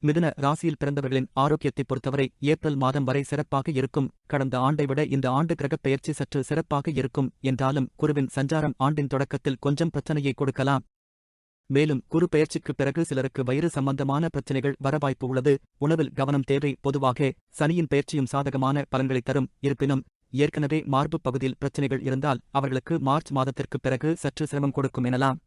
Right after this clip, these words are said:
மேலும் சிலருக்கு கர்ம சனியின் காரணமாக,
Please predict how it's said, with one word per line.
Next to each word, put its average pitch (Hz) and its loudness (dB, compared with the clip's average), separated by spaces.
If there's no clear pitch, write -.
மேலும் 139 2
சிலருக்கு 143 -2
கர்ம 160 -2
சனியின் 139 -2
காரணமாக, 131 0